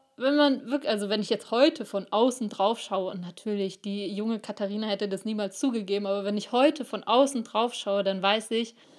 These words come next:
dass sie irgendwo tief im Inneren sich auch so 'n, vielleicht nicht so 'ne Beziehung, aber sich auch 'ne Beziehung gewünscht hätte in dem Moment.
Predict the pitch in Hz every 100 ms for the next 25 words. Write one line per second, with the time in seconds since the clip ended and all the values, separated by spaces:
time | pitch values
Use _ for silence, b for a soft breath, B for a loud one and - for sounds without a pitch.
0 | b b b 214 214 226 - - 294 320
1 | 294 254 269 262 277 277 262 - 262 262
2 | 240 214 220 233 b b b b b 214
3 | 214 254 320 320 196 185 - - - 208
4 | 220 226 226 - 247 262 208 202 254 233
5 | 202 190 175 220 220 208 190 175 - 214
6 | 202 190 180 190 - - - - 180 -
7 | 208 208 202 196 190 170 180